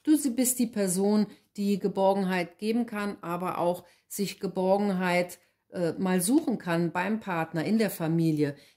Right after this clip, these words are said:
Du bist die Person, die das Recht hat, sich um die Fragen zu kümmern, die gerade auf der Seele brennen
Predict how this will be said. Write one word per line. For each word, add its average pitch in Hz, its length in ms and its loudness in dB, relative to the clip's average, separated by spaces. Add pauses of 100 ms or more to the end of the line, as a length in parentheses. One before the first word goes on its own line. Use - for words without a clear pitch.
Du 269 100 -6
bist 269 260 2
die 226 80 0
Person, 190 560 -2 (220)
die 202 80 -6
das 208 260 0
Recht 226 400 0
hat, 175 220 -4
sich 180 240 -4
um 185 120 -6
die 190 100 -4
Fragen 190 520 -2
zu 185 220 -6
kümmern, 180 380 0
die 170 140 -4
gerade 175 300 -8
auf 175 120 -8
der 185 160 -4
Seele 220 380 2
brennen 170 420 -4